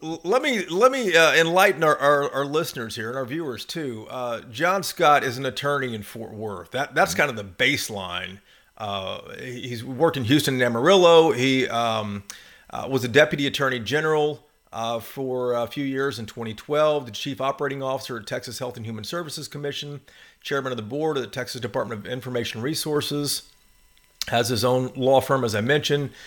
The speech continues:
Speaker 1: Uh, you probably heard him and seen him, uh, multiple times,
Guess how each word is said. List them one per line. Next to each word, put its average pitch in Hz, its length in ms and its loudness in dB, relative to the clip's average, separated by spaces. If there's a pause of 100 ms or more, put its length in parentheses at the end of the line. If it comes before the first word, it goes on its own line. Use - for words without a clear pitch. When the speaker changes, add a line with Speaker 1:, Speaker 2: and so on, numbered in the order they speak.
(280)
Speaker 1:
Uh, 117 300 6
you 139 180 2
probably 156 480 6
heard 127 520 0
him 156 160 -2
and 120 220 -4
seen 156 260 -6
him, 143 320 -4
uh, 113 240 -4
multiple 135 460 -2
times, 139 600 -2